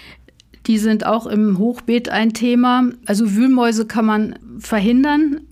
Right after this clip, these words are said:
indem man eben unten ins Hochbeet, bevor man die Schichten einfüllt, einen engmaschigen Draht reinlegt, Kaninchendraht. Da kommen die nicht durch.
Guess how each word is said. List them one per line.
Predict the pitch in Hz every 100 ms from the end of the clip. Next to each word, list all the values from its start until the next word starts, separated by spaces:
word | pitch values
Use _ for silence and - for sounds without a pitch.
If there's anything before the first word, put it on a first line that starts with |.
| -
indem | 226 226 226
man | 226 226
eben | 214 214 220
unten | 220 247 240 233
ins | 208 208
Hochbeet, | 226 233 - 220 214
bevor | 208 190 214
man | 214 208
die | 196
Schichten | - 214 - 208
einfüllt, | 185 202 - 220 214 196
einen | - 190 190 190
engmaschigen | 190 208 220 208 202 214 202 196 196
Draht | 190 202 240 - 226 220
reinlegt, | 220 226 233 226 -
Kaninchendraht. | 185 196 220 226 226 214 214 214 - - - - - - - _ _ -
Da | 214 208
kommen | - 233 240
die | 233
nicht | 214 190 -
durch. | 214 226 285 285